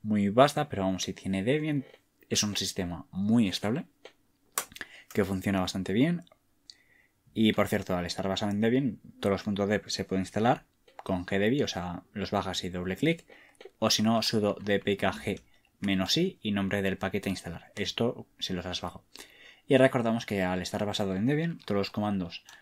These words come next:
de Debian o de Ubuntu funcionan. Por tanto, sudo apt-get update te actualiza los repositorios, el sudo apt-get upgrade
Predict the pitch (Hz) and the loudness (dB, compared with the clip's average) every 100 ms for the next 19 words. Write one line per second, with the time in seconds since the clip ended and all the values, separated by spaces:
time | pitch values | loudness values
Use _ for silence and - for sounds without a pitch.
0 | - - 113 117 107 104 107 - 95 95 | -20 -2 4 4 4 2 0 0 -4 0
1 | 98 107 - 117 - 92 90 87 87 92 | 0 0 -2 -4 -4 -6 -4 -4 -4 -6
2 | 92 90 87 98 95 92 98 - 98 95 | -6 -6 -4 -2 -2 -2 -4 -2 -2 -2
3 | 95 - 107 95 - _ _ - _ _ | -4 -2 -2 -2 -4 _ _ -20 _ _
4 | _ _ _ _ - 95 - 104 101 87 | _ _ _ _ 0 0 0 -2 0 -4
5 | - _ _ - 98 92 104 117 127 139 | -6 _ _ -2 0 0 0 2 4 6
6 | 139 131 - - 107 101 98 - - - | 6 4 0 -4 2 2 2 -4 -12 -4
7 | 113 107 - _ _ 104 - 107 104 107 | 0 0 -2 _ _ -2 0 0 0 0
8 | 104 - _ _ - 95 - - 107 90 | -2 -4 _ _ -4 -4 -6 0 2 0